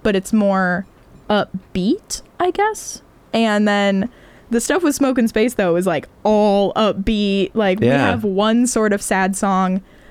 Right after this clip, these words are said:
Speaker 1: which was technically, like, Grant came up with a story about this fake character, and,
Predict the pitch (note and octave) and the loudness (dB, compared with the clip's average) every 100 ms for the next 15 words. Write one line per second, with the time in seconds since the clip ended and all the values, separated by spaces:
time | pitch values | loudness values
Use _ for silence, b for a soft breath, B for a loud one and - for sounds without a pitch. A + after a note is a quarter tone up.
0 | B B - A3+ - G#3+ - - - D#4 | B B -4 -2 0 -4 -4 -8 -2 -2
1 | F4 G4+ G4 G4+ G4 F#4+ F4+ - C4 B3 | 0 -2 2 4 4 4 2 0 0 0
2 | - G#3 A3 A#3+ B3 D4+ C4+ C4+ B3 A#3 | -2 -4 0 0 0 0 0 0 0 0
3 | A3+ G#3 G3 F#3 F#3+ - - - _ - | -2 0 2 0 -2 -10 -20 -20 _ -10
4 | - A#3+ A3+ G#3+ - A3+ B3+ - A3+ G#3+ | -2 0 0 -2 -2 -4 -4 -2 -2 -2
5 | - F#3 F#3+ B B B B B - A3 | 0 0 0 B B B B B -2 0
6 | G3+ G3 G3 F#3+ F#3+ - | 0 0 0 2 0 -2